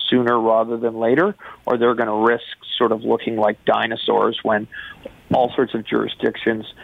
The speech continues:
whether they're run by right-wing governments, left-wing governments, moderates, whatever,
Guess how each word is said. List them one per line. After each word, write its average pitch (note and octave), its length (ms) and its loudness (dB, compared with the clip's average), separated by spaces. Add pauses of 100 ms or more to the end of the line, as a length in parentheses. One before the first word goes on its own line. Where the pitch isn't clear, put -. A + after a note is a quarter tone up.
(220)
whether A#2 260 4
they're A2 180 4
run A2+ 300 0
by G#2+ 160 -2
right-wing B2+ 520 -2
governments, A2+ 480 -2
left-wing B2 480 -2
governments, A2 500 -2 (260)
moderates, A#2+ 600 -2
whatever, A#2 460 0